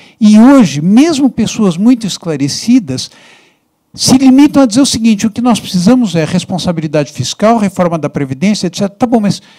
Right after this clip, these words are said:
que país vai sair disso? Essa questão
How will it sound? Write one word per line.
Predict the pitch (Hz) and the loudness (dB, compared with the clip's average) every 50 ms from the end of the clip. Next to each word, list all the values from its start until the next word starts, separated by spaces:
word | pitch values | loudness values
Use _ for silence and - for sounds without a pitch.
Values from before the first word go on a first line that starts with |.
| _ _ _ _ | _ _ _ _
que | - - | -2 -2
país | 247 - - 262 262 294 311 294 220 | -2 0 0 0 2 2 2 2 2
vai | 208 226 196 | 0 0 0
sair | 165 - 160 165 156 143 | -2 -2 -2 -2 -2 -2
disso? | 123 123 165 226 240 - - - - - - _ _ _ _ _ _ - | -2 0 2 2 2 2 0 -6 -12 -14 -16 _ _ _ _ _ _ -2
Essa | 247 247 - - 262 | 0 0 0 -2 -4
questão | 247 - 233 185 - - - - - - 269 285 262 185 131 | -6 -4 -4 -4 -2 -4 -6 -8 -4 -2 0 0 0 0 -4